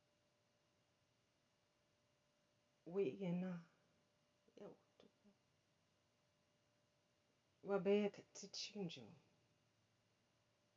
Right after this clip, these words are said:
Kobo. Kabonacha. Mea hanaka. Obana tachi. Fourth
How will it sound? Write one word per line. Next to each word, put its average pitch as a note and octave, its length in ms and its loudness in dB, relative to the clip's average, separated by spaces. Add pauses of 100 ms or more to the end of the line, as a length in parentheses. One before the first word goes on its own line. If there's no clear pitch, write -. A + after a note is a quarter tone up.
(240)
Kobo. D#3 360 -12 (1000)
Kabonacha. C#3 800 -12 (1600)
Mea A3+ 300 2
hanaka. G#3+ 500 -8 (1800)
Obana F3+ 520 0
tachi. - 500 -12 (1300)
Fourth G3+ 320 -8